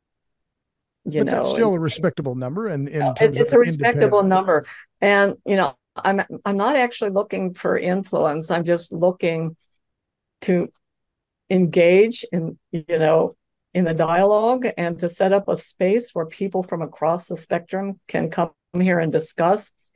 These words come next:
Speaker 1: And I also host a number of very interesting, intelligent people as guest, um, authors. Um, and it's even spawned a few books, three books, in fact, you know,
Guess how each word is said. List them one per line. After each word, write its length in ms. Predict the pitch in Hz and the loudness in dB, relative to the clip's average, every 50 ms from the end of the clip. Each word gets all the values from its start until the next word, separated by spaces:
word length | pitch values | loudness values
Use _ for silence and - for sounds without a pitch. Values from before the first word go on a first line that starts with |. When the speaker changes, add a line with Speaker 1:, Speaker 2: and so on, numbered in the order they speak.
| _ - - - _ _ - | _ -20 -20 -20 _ _ -4
Speaker 1:
And 120 | 180 170 | -2 0
I 120 | 170 165 165 | 2 2 2
also 440 | - 165 185 196 - - 190 180 180 | 2 2 0 0 0 -2 -2 -2 -2
host 520 | - - 170 170 190 208 208 - - - | -2 -4 -2 -2 -2 -2 -4 -6 -8 -8
a 80 | 180 165 | -6 -4
number 400 | 165 165 170 175 175 175 175 - | -4 -4 -4 -2 -2 -4 -4 -2
of 260 | - 165 160 160 160 | -2 -2 -2 -2 -4
very 560 | 160 156 165 170 180 180 180 170 175 175 - - | -6 -2 0 0 2 2 0 -2 -4 -6 -6 -6
interesting, 520 | - 180 175 - 180 170 165 - - 180 165 | -8 -8 -8 -8 -10 -12 -10 -6 -6 -4 -4
intelligent 720 | 165 165 160 - 170 165 165 165 160 165 160 160 - - | -4 -6 -4 -2 0 2 2 0 0 -2 -4 -4 -4 -6
people 480 | - - 170 165 165 165 165 170 175 - | -6 -6 -6 -4 -2 -2 0 2 2 0
as 220 | - 156 147 147 | 0 -2 -4 -4
guest, 540 | 156 - 156 156 170 185 - - - - _ _ _ _ _ _ _ _ _ _ _ - | -4 0 0 2 2 0 -2 -8 -20 -20 _ _ _ _ _ _ _ _ _ _ _ -8
um, 300 | - 175 170 170 170 175 - - | -4 -2 0 0 0 -2 -2 0
authors. 840 | 175 170 170 185 185 - 202 214 214 240 262 277 262 - - - _ _ _ _ _ _ _ _ _ - | 2 4 4 4 2 2 2 2 4 4 2 0 -4 -10 -14 -18 _ _ _ _ _ _ _ _ _ -12
Um, 420 | - 160 156 160 165 170 170 175 | -8 -6 -4 -4 -2 -2 -2 -2
and 140 | - 175 170 | -2 -4 -4
it's 160 | 165 165 - | -4 -2 -2
even 260 | 185 180 180 170 165 | -2 0 0 -2 -4
spawned 640 | 160 - - - - 165 160 160 170 180 196 185 165 | -4 -8 -10 -6 -2 0 0 2 2 0 0 0 -2
a 60 | 160 | -4
few 280 | 160 - - 170 160 | -6 -6 -6 -4 -4
books, 600 | 156 147 156 165 165 190 226 233 - - - - - - | -4 -2 2 2 4 4 2 0 -6 -14 -14 -14 -16 -14
three 280 | - - 175 196 208 | -6 0 2 2 2
books, 720 | 202 185 190 190 175 175 - _ - - - - - - - | 2 2 2 2 2 2 -2 _ -20 -20 -20 -20 -20 -16 -12
in 160 | 170 160 151 | -10 -10 -10
fact, 560 | - - 143 147 147 - - - 180 - _ | -8 -6 -2 -2 0 0 0 -2 -4 -6 _
you 80 | - - | -10 -8
know, 240 | - - - - | -6 -6 -4 -6